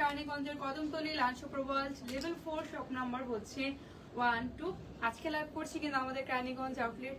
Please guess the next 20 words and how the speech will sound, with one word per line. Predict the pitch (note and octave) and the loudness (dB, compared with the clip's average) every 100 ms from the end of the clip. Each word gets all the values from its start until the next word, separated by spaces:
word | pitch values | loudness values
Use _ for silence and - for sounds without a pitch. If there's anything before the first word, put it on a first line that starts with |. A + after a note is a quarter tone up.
| - | -4
থেকে। | A#3+ - G4+ - - - - A3+ | -4 0 -2 -2 -12 -14 -2 2
আর | A3 | 2
যারা | A#3 B3 B3 | 2 0 0
হচ্ছে | A#3+ - | -2 0
অনলাইন | A#3+ C4+ D#4 | 0 0 0
থেকে | E4+ E4+ | 2 2
নিতে | E4+ E4+ | 4 4
চাচ্ছেন, | D#4 - G4+ G#4+ A#3+ | 4 2 -6 -4 -4
আপনি | C4 A3 | -4 -4
যে | C4 C4+ | -2 2
প্রোডাক্টটা | D#4 D#4 D#4+ | 2 2 0
নেবেন | C#4+ F4+ - - - - | -2 -2 -6 -14 -12 -2
সেই | E4+ C#4+ | 0 2
প্রোডাক্টের | E4+ E4 E4 D#4+ | 4 4 2 -2
একটা | D4+ - | -6 -6
স্ক্রিনশট | D#4 E4 - D#4+ C4 | -4 -2 0 0 0
দিয়ে | D#4+ D4+ | -2 0
ইনবক্স | C#4 C#4 - D4 | 0 0 -4 -4
করে | D4+ D4 | -2 -2
ফেলবেন, | D4 D#4 | -2 0